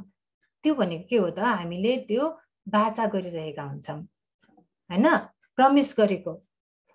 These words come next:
"म यस-, यस्तो गर्दिनँ, अबदेखि यस्तो काम गर्दिनँ" भनेर हामीले भन्तेहरूको अगाडि, भगवान बुद्धको प्रतिमा अगाडि बसेर हामीले के गर्छौँ त? बाचा गर्छौँ है।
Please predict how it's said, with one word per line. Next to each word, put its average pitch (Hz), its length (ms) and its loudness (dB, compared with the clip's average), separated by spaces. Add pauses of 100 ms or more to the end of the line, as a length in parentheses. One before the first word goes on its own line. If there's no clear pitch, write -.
"म 247 140 0
यस-, 269 260 -2
यस्तो 262 280 0
गर्दिनँ, 220 880 0 (360)
अबदेखि 220 720 -2
यस्तो 240 200 -8
काम 233 280 -6
गर्दिनँ" 214 420 0
भनेर 165 260 -8
हामीले 196 360 -2
भन्तेहरूको 185 680 -4
अगाडि, 196 460 -2 (300)
भगवान 202 280 2
बुद्धको 208 320 -2
प्रतिमा 208 500 -4
अगाडि 190 240 -8
बसेर 190 320 -6
हामीले 170 320 -6
के 214 180 -2
गर्छौँ 202 340 -2
त? 262 40 -2
बाचा 202 440 0
गर्छौँ 160 340 -12
है। 226 160 -2